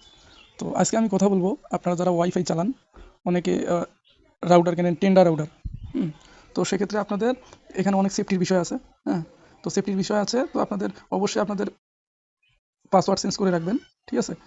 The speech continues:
আপনাদের পাসওয়ার্ড চেঞ্জ করে রাখবেন। আর দ্বিতীয়ত, আহ, ম্যাক অ্যাড্রেস, মানে ম্যাক অ্যাড্রেস বসালে হয় কি, আপনি যদি কাউকে আপনার ওয়াইফাই পাসওয়ার্ড দেন, সে হয়তো অন্য কাউকে শেয়ার করতে পারবে না। হ্যাঁ, ম্যাক অ্যাড্রেস করলেও ভালো হয়। আর হচ্ছে দ্বিতীয়ত, আপনাকে,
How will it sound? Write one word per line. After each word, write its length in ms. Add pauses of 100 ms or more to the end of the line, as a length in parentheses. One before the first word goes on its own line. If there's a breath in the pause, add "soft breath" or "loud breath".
(180 soft breath)
আপনাদের 280
পাসওয়ার্ড 320
চেঞ্জ 160
করে 140
রাখবেন। 320 (480 soft breath)
আর 80
দ্বিতীয়ত, 360
আহ, 480
ম্যাক 260
অ্যাড্রেস, 480 (220)
মানে 220 (240 loud breath)
ম্যাক 140
অ্যাড্রেস 240
বসালে 240
হয় 100
কি, 160 (180 loud breath)
আপনি 220
যদি 140
কাউকে 220
আপনার 180
ওয়াইফাই 260
পাসওয়ার্ড 400
দেন, 80 (260 loud breath)
সে 140
হয়তো 180
অন্য 180
কাউকে 160
শেয়ার 180
করতে 160
পারবে 200
না। 100 (180)
হ্যাঁ, 160 (380 soft breath)
ম্যাক 140
অ্যাড্রেস 260
করলেও 200
ভালো 180
হয়। 180 (200 soft breath)
আর 60
হচ্ছে 160
দ্বিতীয়ত, 300
আপনাকে, 380